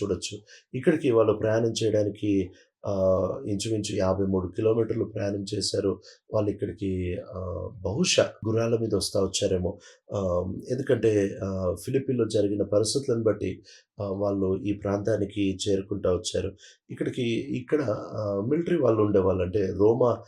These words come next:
సైన్యం యొక్క పోస్ట్ ఇది. అక్కడి నుంచి తిరిగి, ఆ, అపోలోనియాకి వెళ్తా వచ్చారు. అదొక, ఆ, నలభై మూడు కిలోమీటర్లు. అక్కడికి వెళ్ళి అక్కడి నుంచి తెస్సలోనికాకి వెళ్తా వచ్చారు. ఇది చాలా కీలకమైన పట్టణం. మాసిదోనియా ప్రాంతం అంతటికీ రాజధాని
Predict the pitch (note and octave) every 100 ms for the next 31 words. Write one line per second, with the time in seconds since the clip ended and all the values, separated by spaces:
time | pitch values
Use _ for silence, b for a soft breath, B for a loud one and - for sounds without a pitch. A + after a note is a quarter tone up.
0 | B B - A#2+ C3+ F3 D#3+ C3 G2+ G#2+
1 | - A2+ A2+ - G2 F#2 F#2 B B -
2 | - C#3+ C3+ C3 C3 B2 A#2 A2+ A#2 A#2
3 | A2 - G#2+ G#2 G2+ - G#2+ C3 B2+ B2
4 | B2 A2+ A#2 G2+ G2 G2 G2 G2+ F#2 F#2
5 | F2+ F#2+ F2 F2 b b b - F#2+ F#2
6 | F#2 G2 G2 G2+ G2+ F#2 G2+ G#2 G#2 G2
7 | G2 F#2 F#2 G2 G2 G2 G2+ G#2 G#2+ B
8 | B - A2 D#3 E3+ C3+ C3+ C3+ A#2 -
9 | F#3 F3+ D3+ A2+ G2+ F#2 E2+ F2 E2+ -
10 | - - A#2 F#3 A#2+ A2+ - G#2+ G#2+ A#2+
11 | A#2+ B2 B2+ C3+ B2+ A#2+ G#2 G2+ - F#2
12 | G#2+ G#2 - B B - A2 C3 C#3+ C3+
13 | C3 A#2+ - G#2+ G2+ G2+ G2+ G#2+ - -
14 | - F#2+ F#2+ G#2+ A2+ A#2+ G#2+ F#2+ G#2